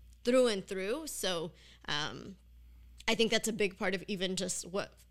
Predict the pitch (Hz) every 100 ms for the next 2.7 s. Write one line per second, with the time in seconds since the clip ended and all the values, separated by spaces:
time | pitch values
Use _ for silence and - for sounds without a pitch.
0 | - - - - - - - - - -
1 | - - 202 262 - 202 240 - - 175
2 | - 180 185 - 202 190 190